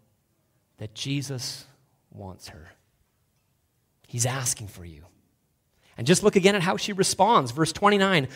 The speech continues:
"When Mary heard this, she got up quickly and went to him." She's devastated and she's running to him.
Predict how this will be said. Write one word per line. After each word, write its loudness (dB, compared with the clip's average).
"When 4
Mary 10
heard 8
this, 8
she -2
got 8
up 0
quickly 4
and 2
went 6
to 4
him." 4
She's 2
devastated 8
and 8
she's -2
running 0
to -4
him. -12